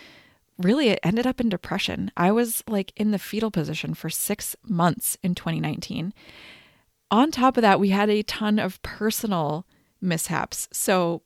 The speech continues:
like, multiple cancer scares. I had surgery that year. My littlest Cooper had two surgeries that year. My dog had surgery that year.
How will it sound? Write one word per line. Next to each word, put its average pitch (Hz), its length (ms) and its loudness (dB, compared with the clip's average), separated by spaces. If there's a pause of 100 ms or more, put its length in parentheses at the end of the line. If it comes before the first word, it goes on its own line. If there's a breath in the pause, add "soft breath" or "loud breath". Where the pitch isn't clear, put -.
like, 180 260 -4
multiple 196 840 -4 (480 soft breath)
cancer 196 360 0
scares. 165 600 -4
I 185 240 6
had 226 200 2
surgery 185 380 -2
that 160 220 -4
year. 160 300 -2 (420 loud breath)
My 190 180 6
littlest 196 580 4
Cooper 214 380 2
had 170 300 -2
two 285 180 -2
surgeries 175 540 0
that 160 180 0
year. 170 140 2
My 233 120 4
dog 233 400 4
had 214 300 -2
surgery 170 400 0
that 156 240 0
year. 156 300 0